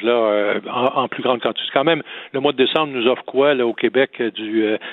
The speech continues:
cinquante à soixante-quinze centimètres de neige habituellement, au, agglutiné autour de cinq, six bordées. Euh, ça risque de ressembler, euh, un petit peu à ça.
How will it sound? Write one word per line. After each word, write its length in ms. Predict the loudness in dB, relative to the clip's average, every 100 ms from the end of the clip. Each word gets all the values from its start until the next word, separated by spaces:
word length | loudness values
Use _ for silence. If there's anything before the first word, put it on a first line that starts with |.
| -4 -2
cinquante 460 | 0 0 -2 -2
à 60 | -2
soixante-quinze 680 | -2 -2 -2 -2 -2 0 0
centimètres 400 | -2 -2 -2 0
de 80 | 0
neige 260 | 0 0 0
habituellement, 580 | -2 0 2 2 0 2
au, 240 | 2 0 -4 -6
agglutiné 560 | -4 -2 0 2 4
autour 260 | 4 4 4
de 100 | 4
cinq, 220 | 2 0 0
six 160 | -4 0
bordées. 380 | -2 -2 -4 -4 -10 -20 -20 -10
Euh, 320 | -6 -2 -2 -2 0
ça 60 |
risque 260 | 2 2 0
de 80 | 0
ressembler, 640 | 0 0 0 2 4 4
euh, 200 | 4 0
un 60 | -4
petit 140 | -4
peu 120 | 0
à 60 | 2
ça. 160 | 0